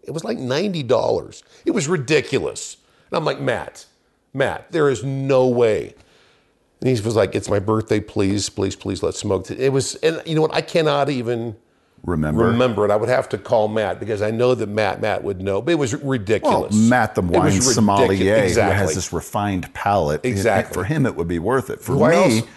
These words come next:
Speaker 2: for me, who doesn't have that gift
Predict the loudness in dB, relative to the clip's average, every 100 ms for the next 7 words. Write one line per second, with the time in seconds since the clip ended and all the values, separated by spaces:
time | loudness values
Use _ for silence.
0 | -16 -2 0 2 2 2 0 0 0 -2
1 | -2 -2 -4 -2 0 0 -2 0 2 2
2 | -2 -8 -10